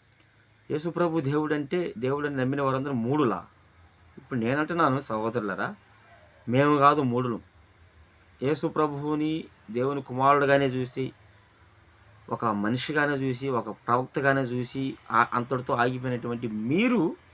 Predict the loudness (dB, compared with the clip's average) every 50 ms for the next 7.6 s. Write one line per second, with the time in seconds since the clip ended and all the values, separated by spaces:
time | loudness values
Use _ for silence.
0 | _ _ _ _ -20 -20 -20 -20 -20 _ _ _ _ _ _ -20 _ _ -4 -2
1 | -2 0 2 2 2 2 2 2 0 -2 -2 -2 -2 -4 -4 -6 -8 -8 -8 -6
2 | -4 -4 -2 -2 -2 -2 -4 -6 -10 -14 -20 -20 -20 -20 -20 -20 -20 _ -20 -20
3 | -20 -20 -20 _ -20 -20 -20 _ _ _ -20 -20 _ _ _ _ 0 2 4 4
4 | 4 2 0 0 -2 -4 -2 -2 -2 0 0 0 0 0 -2 -2 -4 -4 -4 -4
5 | -4 -4 -6 -10 -14 -10 -8 -6 -4 -4 -4 -4 -2 -2 -2 0 0 2 0 0
6 | 0 -2 -4 -6 -8 -10 -8 -6 -6 -6 -4 -4 -4 -6 -6 -6 -6 -6 -6 -6
7 | -4 -4 -4 -4 -2 -4 -6 -8 -10 -14 -18